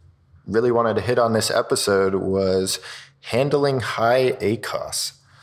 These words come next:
So there's a whole lot that goes into this, but, you know, when you open up a new account for the first time and they have a really high A cos,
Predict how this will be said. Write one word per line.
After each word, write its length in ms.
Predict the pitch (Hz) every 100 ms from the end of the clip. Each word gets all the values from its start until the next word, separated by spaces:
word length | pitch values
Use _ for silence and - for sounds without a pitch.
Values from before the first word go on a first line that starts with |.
| - _ - - _ _
So 500 | - - 90 90 90 -
there's 260 | 104 131
a 80 | 90
whole 340 | - - 147
lot 240 | 139 123 120
that 140 | 110
goes 220 | 107 107
into 260 | 107 110 -
this, 260 | 87 87 -
but, 300 | - 87 - - - - - - _ _ _
you 120 | 92 131
know, 180 | 107
when 220 | 85 104 113
you 220 | 147 160
open 320 | 123 123 117
up 180 | 110 110
a 40 |
new 240 | 92 95 101
account 380 | 90 104 104
for 100 | -
the 80 | 101
first 320 | 98 101 -
time 420 | - 107 104 104 107 - - -
and 460 | 87 87 87 90 -
they 80 | 110
have 100 | 120
a 80 | 98
really 280 | 90 104 95
high 180 | 95
A 180 | 95 92
cos, 480 | 95 95 95 95 -